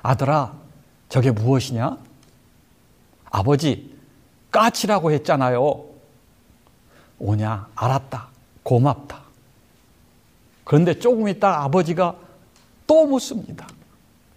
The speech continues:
나이가 들면 정신이 오락가락하잖아요. "얘야, 저것이 무엇이냐?" 아들이 대답합니다.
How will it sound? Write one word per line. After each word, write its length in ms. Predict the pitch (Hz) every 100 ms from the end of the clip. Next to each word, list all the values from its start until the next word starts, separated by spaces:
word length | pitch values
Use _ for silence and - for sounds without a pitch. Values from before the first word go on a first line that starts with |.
| _ _ _ _
나이가 360 | 123 147 165
들면 580 | 143 135 143 151 - -
정신이 400 | - 151 127 143
오락가락하잖아요. 960 | - 135 156 - 160 160 - - - - - _ _ _ _ _ _ _ -
"얘야, 380 | 117 123 120 - - - _ - - - - _ _ _ _
저것이 380 | - 101 101 113
무엇이냐?" 640 | 120 135 131 147 143 165 - - _ _ _ _ _ _ _ _ _ _ _ _ _ _ _ _ -
아들이 340 | 139 139 139
대답합니다. 800 | 131 131 131 - 127 117 - -